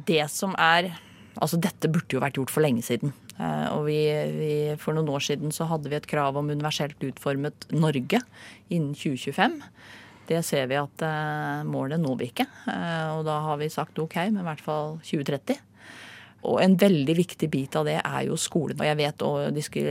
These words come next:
Likestillings- og diskrimineringsombudet har også vært veldig, veldig opptatt av det. Det er liksom den første, første strek er jo å komme inn på skolen,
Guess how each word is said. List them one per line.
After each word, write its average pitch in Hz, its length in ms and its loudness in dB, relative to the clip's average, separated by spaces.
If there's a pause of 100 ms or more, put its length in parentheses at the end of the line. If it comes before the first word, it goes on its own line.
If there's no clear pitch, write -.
(160)
Likestillings- 135 540 -2
og 131 80 -4
diskrimineringsombudet 135 920 -4
har 147 80 -4
også - 160 -6
vært - 240 -12
veldig, 135 300 -4
veldig 135 240 -4
opptatt - 280 -10
av 143 100 -4
det. 208 180 2
Det 160 100 2
er 135 100 -2
liksom 135 240 -6
den 143 140 -4
første, - 460 -2 (880)
første - 500 4
strek 185 560 4
er 143 160 4
jo 175 80 8
å - 40 -4
komme 139 220 4
inn 123 140 2
på 165 80 -2
skolen, 175 300 2